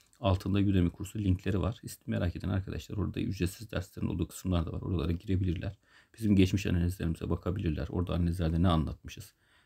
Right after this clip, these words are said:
e, neleri olmuş, ne kadarı gerçekleşmiş, ne kadarı gerçekleşmemiş, gerçekleşme başarı oranı nedir? Onlara, e, detaylı detaylı izleyebilirler. E, aşırı fiyatlama bölgesinde nasıl analiz etmişiz? E, fiyatları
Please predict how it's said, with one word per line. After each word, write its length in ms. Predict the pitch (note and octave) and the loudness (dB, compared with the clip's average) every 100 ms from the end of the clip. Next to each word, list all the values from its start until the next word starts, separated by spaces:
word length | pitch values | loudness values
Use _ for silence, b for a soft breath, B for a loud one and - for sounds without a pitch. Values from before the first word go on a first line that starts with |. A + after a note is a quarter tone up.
| b - | b -10
e, 240 | - F2+ | -4 2
neleri 420 | G2+ G#2 F#2 D2+ - | 6 8 6 2 -4
olmuş, 340 | D#2+ D2+ E2+ - | -6 -4 -4 -4
ne 60 | |
kadarı 260 | G2 F2+ F2 | 0 2 2
gerçekleşmiş, 680 | E2 D#2 - - - - F#2 | 2 0 -6 -10 -10 -8 -4
ne 80 | F#2+ | -2
kadarı 240 | G2 F2 | 0 0
gerçekleşmemiş, 920 | D#2 B1+ - - F#2 - D#2 - - b b b b _ | 0 -4 -8 -10 -10 -6 -6 -6 -8 b b b b _
gerçekleşme 720 | F#2 F#2 G2 - F#2+ F#2+ F2 | 4 4 0 -2 -4 -2 -2
başarı 260 | F#2 - F#2+ | -2 0 0
oranı 380 | F2 E2+ E2+ | 2 2 4
nedir? 320 | F#2 F#2 F#2+ - | 4 2 0 -2
Onlara, 360 | G#2 D#2 D#2+ - _ _ | 0 2 0 -4 _ _
e, 240 | G2 F2+ G2+ | -8 -6 -4
detaylı 360 | G#2 F2+ E2+ | -2 0 -2
detaylı 400 | G2 G2 F#2 G#2 - b b b - | -2 -4 -2 -2 -6 b b b -4
izleyebilirler. 920 | G#2+ G2+ G2+ F#2 F#2+ E2 - A2+ - | -4 0 2 4 2 0 -2 -8 -8
E, 160 | G2 F#2+ | -2 0
aşırı 320 | - G2+ A#2 | 2 2 2
fiyatlama 540 | A#2 G2+ F#2+ - G2+ G2 | 2 -2 -4 -2 -2 0
bölgesinde 640 | F2 F2+ - F#2 F2+ F2 - | 0 0 -2 0 0 0 -2
nasıl 240 | E2+ - | -2 -2
analiz 360 | D2 D#2 E2 - | -2 -2 -2 -4
etmişiz? 520 | - E2 - G#2+ - b b b b b _ | -10 -10 -10 -10 -12 b b b b b _
E, 120 | - | -14
fiyatları 640 | - G2 F#2+ - G2+ G2 | 0 4 4 4 4 4